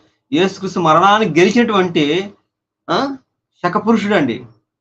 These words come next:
ఆ, మరణాన్ని గెలిచినటువంటి, మరణం ముళ్ళు విరిచినటువంటిది యేసుక్రీస్తు వారండి. మరణాన్ని గెలిచి మూడు రోజులు త-,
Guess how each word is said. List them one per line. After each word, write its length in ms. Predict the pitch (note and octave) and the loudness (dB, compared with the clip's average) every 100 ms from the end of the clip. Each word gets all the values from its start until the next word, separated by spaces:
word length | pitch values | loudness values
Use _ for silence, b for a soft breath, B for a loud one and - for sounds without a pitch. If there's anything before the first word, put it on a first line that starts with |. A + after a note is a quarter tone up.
| _ _ _ _ _ _ D3 | _ _ _ _ _ _ -6
ఆ, 220 | G3 C4+ - _ _ _ _ _ _ _ _ _ _ _ _ _ _ C3+ | -4 -4 -10 _ _ _ _ _ _ _ _ _ _ _ _ _ _ -4
మరణాన్ని 380 | D3 F#3 G3 | 0 0 0
గెలిచినటువంటి, 440 | E3 E3+ F3+ E3 E3 | -2 -2 -4 -4 0
మరణం 460 | D#3 E3+ D#3 D#3+ | 0 2 0 -2
ముళ్ళు 200 | D#3 G3 | -2 0
విరిచినటువంటిది 880 | G#3+ F#3+ F#3 E3 D#3+ D3+ C#3 D3 D#3+ D#3+ | 0 0 0 0 -2 -2 -4 -4 -6 -10
యేసుక్రీస్తు 400 | C#3+ D3 D3+ - | -10 -10 -12 -8
వారండి. 340 | C#3+ C3 A#2+ G#2 | -4 -2 -4 -8
మరణాన్ని 440 | A#2 C#3 D#3 D#3+ C#3 | -4 -2 0 -2 -2
గెలిచి 260 | C#3 A3 | -4 -4
మూడు 260 | F#3+ D3+ C#3 | -4 -4 -2
రోజులు 200 | C#3+ C3 | -4 -4
త-, 160 | B2 | -10